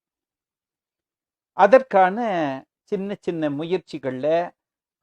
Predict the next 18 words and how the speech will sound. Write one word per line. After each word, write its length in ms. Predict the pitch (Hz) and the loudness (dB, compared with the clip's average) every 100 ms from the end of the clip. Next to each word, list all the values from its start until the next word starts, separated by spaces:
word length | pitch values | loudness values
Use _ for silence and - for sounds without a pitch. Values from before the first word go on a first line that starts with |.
| 160 | 0
அதற்குண்டான 840 | 170 - 175 185 208 185 160 185 | 0 -2 -8 -4 2 2 2 -4
சின்ன 280 | - 160 170 - | -8 -8 -8 -8
சின்ன 300 | 156 147 143 - | -6 -4 -4 -2
சம்ஸ்காரங்களை 840 | 175 196 - 170 143 139 151 254 | -2 -4 -2 0 0 -2 -4 -4
நாம 480 | 160 123 123 117 113 - | -4 -4 -4 -6 -10 -4
செய்துகிட்டே 540 | 180 170 160 135 143 131 | 0 0 -2 -4 -2 2
தான் 140 | 143 | 4
இருக்கோம். 300 | 117 - 107 _ _ _ _ _ _ _ _ _ - | 4 0 -12 _ _ _ _ _ _ _ _ _ -6
பூஜைகள் 420 | 175 165 143 135 | -4 -2 -4 -6
செய்வது, 640 | - 131 127 117 143 143 - | -6 -10 -8 -4 -2 -2 -6
புனஸ்காரங்கள் 680 | 151 170 - 151 135 127 120 | -10 -8 -2 0 0 -4 -10
செய்வது, 600 | - 123 120 135 135 - | -8 -10 -8 -8 -6 -8
கும்பாபிஷேகத்துக்கு 960 | 147 147 170 156 151 147 131 135 _ 117 | -12 -4 -2 -2 -4 -8 -8 -10 _ -20
செய்வது, 600 | - 120 117 117 135 135 _ _ _ _ - | -12 -12 -10 -8 -8 -8 _ _ _ _ -8
அன்றாடம் 760 | 127 151 160 165 165 165 165 - 139 | -6 -6 0 4 6 4 -2 -4 -2
ஆலயங்களுக்கு 720 | 143 147 139 127 127 - 123 | 0 0 -4 -6 -10 -10 -14
செல்வது, 640 | - 131 131 123 143 143 _ | -10 -10 -8 -6 -6 -6 _
கடவுளை 440 | - 151 165 156 | -10 -6 -4 -2